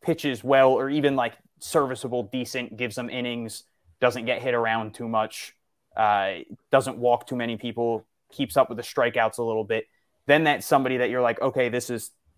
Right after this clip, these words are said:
we might have something here." But if he goes to Double A and, you know, six E R A,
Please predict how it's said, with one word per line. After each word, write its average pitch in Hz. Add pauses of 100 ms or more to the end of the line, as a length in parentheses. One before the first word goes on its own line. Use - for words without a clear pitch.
(120)
we 123
might 123
have 123
something 107
here." 104 (260)
But 123
if 113
he 120
goes 139
to 135
Double 117
A 110
and, 107 (1040)
you 135
know, 110
six -
E 139
R 123
A, 117